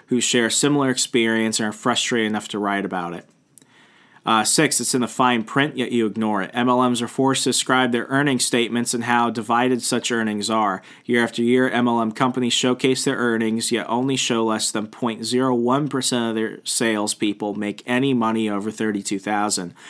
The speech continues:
with the majority of people making less than one thousand dollars a year. Yet every seminar, every recruiting boot camp sells a very different story, a promise of financial independence. Huh, wh-, where does this sound familiar?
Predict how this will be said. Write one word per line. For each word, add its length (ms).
with 120
the 40
majority 480
of 80
people 420
making 480
less 200
than 220
one 160
thousand 420
dollars 440
a 60
year. 360
Yet 160
every 240
seminar, 600
every 300
recruiting 480
boot 260
camp 320
sells 320
a 60
very 340
different 420
story, 440
a 80
promise 440
of 60
financial 540
independence. 680
Huh, 160
wh-, 260
where 160
does 120
this 120
sound 220
familiar? 440